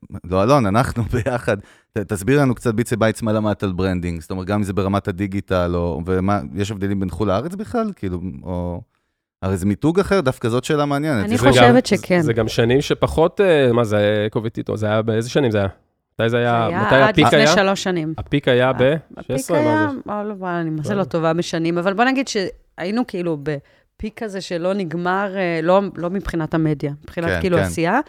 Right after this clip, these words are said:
Speaker 1: עשייה.
Speaker 2: אה, עד שזה, עד שזה נגמר, עד כזה אלפיים ושמונה עשרה, עד
Speaker 3: וואלה.
Speaker 2: כזה, כן.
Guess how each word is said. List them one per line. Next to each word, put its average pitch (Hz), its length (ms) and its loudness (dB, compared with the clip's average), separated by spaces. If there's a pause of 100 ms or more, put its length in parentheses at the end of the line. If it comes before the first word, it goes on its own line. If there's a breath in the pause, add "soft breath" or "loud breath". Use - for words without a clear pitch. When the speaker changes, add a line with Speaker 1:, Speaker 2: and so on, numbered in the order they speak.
Speaker 1:
עשייה. 90 180 -8 (160)
Speaker 2:
אה, 180 60 -8 (760)
עד 180 220 -6
שזה, 240 220 -4 (200)
עד 233 100 -6
שזה 277 180 -4
נגמר, 269 300 -2
עד 180 100 -6
כזה 202 200 -6 (360)
אלפיים 202 280 -4
ושמונה 196 300 -6
עשרה, 175 260 -10
עד 156 140 -10 (400)
Speaker 3:
וואלה. 101 220 -4
Speaker 2:
כזה, 170 160 -12 (100)
כן. 170 120 -16